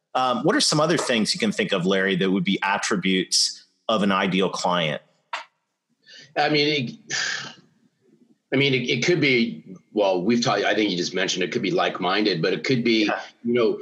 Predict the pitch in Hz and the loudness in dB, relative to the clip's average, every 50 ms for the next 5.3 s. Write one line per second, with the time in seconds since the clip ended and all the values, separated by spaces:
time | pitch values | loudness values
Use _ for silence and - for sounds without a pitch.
0 | - _ - 113 139 160 160 156 131 107 - - 120 127 135 - - 143 123 107 | -10 _ 0 2 2 4 2 2 0 0 -2 0 0 0 2 2 2 2 2 2
1 | 98 82 - 82 82 78 73 73 71 71 71 - - - - - - - - 107 | 2 0 0 0 0 0 0 -2 -4 -6 -4 -4 -4 -4 -6 -12 -14 -4 0 0
2 | 120 131 139 135 135 127 117 117 117 - - - 113 110 107 117 123 131 120 127 | 2 2 2 2 2 2 2 0 -2 -6 -8 -2 0 2 2 4 2 2 2 2
3 | 131 123 113 107 - - - 110 95 90 87 85 82 82 78 78 76 73 71 - | 0 0 -2 -2 -6 -4 -2 0 2 2 2 2 2 0 0 -2 -2 -2 -2 -2
4 | - - - - - - - - - - _ - - 95 92 - 85 85 82 82 | -2 -2 -4 -8 -18 -20 -20 -20 -20 -20 _ -4 -2 0 0 2 2 0 0 0
5 | 82 80 78 73 71 71 | 0 -2 -4 -6 -6 -10